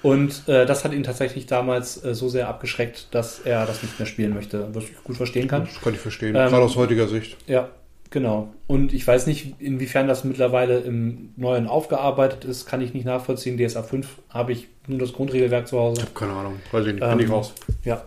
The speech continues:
Speaker 1: komplexe Rollenspiele in dem Sinne sind jetzt nicht so das, was ich momentan gerne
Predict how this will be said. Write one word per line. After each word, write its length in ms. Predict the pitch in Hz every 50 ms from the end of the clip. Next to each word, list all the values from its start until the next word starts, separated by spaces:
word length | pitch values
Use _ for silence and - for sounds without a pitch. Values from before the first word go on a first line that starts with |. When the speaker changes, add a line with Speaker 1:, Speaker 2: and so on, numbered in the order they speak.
| - - -
Speaker 1:
komplexe 500 | - 135 131 - - 147 147 - - 156
Rollenspiele 800 | 143 - 120 123 123 127 127 - - - 139 127 127 120 120 123
in 140 | 110 123 120
dem 180 | 127 123 123 123
Sinne 220 | 123 120 123 117
sind 240 | 110 117 117 113 120
jetzt 260 | 113 - - - -
nicht 360 | 131 127 120 120 123 127 123 -
so 80 | 131
das, 200 | 117 113 113 -
was 120 | 113 107 -
ich 100 | - -
momentan 380 | 117 110 113 110 104 104 113
gerne 320 | 107 104 101 101 107 107